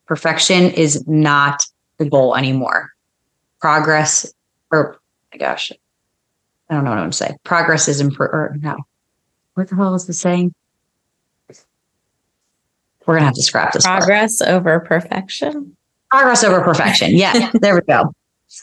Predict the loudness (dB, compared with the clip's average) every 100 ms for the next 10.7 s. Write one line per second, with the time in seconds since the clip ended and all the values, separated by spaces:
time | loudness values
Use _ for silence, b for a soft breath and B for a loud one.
0 | B 0 2 4 4 2 0 -6 _ _
1 | _ _ -16 B B B -4 -2 0 2
2 | 2 0 -6 _ _ _ _ _ _ -2
3 | 0 0 2 2 4 4 2 2 2 4
4 | 4 2 2 -2 0 0 0 -4 _ -2
5 | 0 2 0 -2 _ 0 2 2 -2 -4
6 | -16 -20 _ 0 2 4 2 0 0 -2
7 | -2 -2 -2 -2 -6 -8 -2 0 2 2
8 | 2 0 -6 _ 0 2 0 -4 -14 -4
9 | 0 2 0 -2 -2 0 2 2 2 2
10 | 2 0 -2 0 0 2 -2